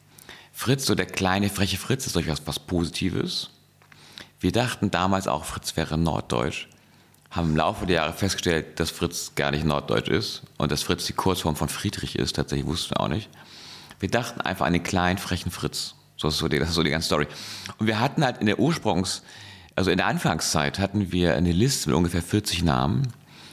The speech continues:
die haben wir so zusammengetragen, das ist unsere eigene Fantasie, und haben uns in Hamburg vor ein Einkaufszentrum gestellt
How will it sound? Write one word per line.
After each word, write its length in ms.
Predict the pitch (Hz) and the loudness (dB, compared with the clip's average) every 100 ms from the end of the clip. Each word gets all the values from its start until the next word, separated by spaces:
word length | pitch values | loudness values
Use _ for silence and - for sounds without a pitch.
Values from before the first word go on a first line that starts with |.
| - - | -20 -4
die 60 | - | 0
haben 80 | 82 | 4
wir 40 | |
so 120 | 87 | 4
zusammengetragen, 560 | 87 82 85 80 - 55 | 2 2 2 2 0 0
das 100 | 69 | 2
ist 40 | |
unsere 180 | 67 58 | 2 2
eigene 180 | 67 71 | 2 0
Fantasie, 420 | 71 71 69 76 | 0 -2 -2 0
und 120 | 92 | 2
haben 100 | 87 | 4
uns 120 | 90 76 | 4 4
in 120 | 80 | 4
Hamburg 260 | 92 98 | 4 2
vor 120 | - 67 | 0 0
ein 100 | - | 0
Einkaufszentrum 960 | 71 - - 50 - 73 64 - 53 | 0 0 -2 -2 -2 0 0 0 -2
gestellt 460 | - - - - | 0 -2 0 0